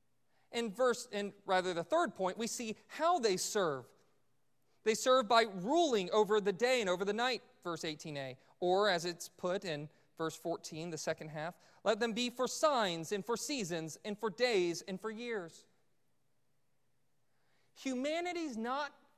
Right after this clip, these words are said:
created to worship creatures,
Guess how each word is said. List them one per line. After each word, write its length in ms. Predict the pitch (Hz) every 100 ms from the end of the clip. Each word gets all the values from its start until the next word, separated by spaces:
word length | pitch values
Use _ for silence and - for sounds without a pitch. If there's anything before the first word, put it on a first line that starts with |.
| _
created 880 | - - 254 233 254 302 214 160 156 - _
to 160 | - 262
worship 600 | 214 208 294 320 - 302 _ _ _
creatures, 1000 | - - 302 320 - 294 175 - - -